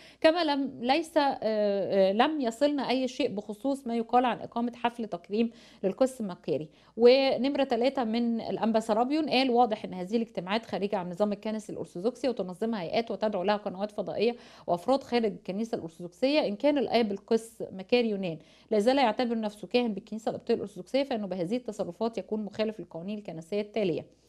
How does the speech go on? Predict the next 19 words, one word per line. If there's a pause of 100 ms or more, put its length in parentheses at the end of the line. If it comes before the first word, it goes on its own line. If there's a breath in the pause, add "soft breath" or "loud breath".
(440 soft breath)
واللي
هو
القانون
رقم
خمستاشر
من
قوانين
الرسل
اللي
بيمنع
ترك
الكاهن
لمكان
خدمته
والذهاب
للخدمة
في
مكان
آخر